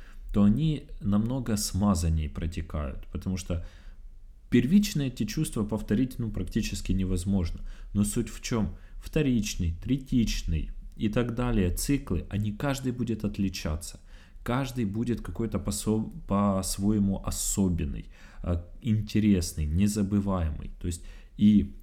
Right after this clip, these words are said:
в этих отношениях, вот, в, которые никогда не повторяются,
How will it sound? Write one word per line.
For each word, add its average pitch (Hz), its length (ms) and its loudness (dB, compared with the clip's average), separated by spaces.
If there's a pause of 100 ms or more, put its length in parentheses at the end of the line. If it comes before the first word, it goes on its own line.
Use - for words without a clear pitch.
в 101 100 -2
этих 123 280 -2
отношениях, 120 720 -2
вот, 101 100 0
в, - 180 -10
которые 123 380 0
никогда 120 460 0
не 139 100 -4
повторяются, 113 640 -2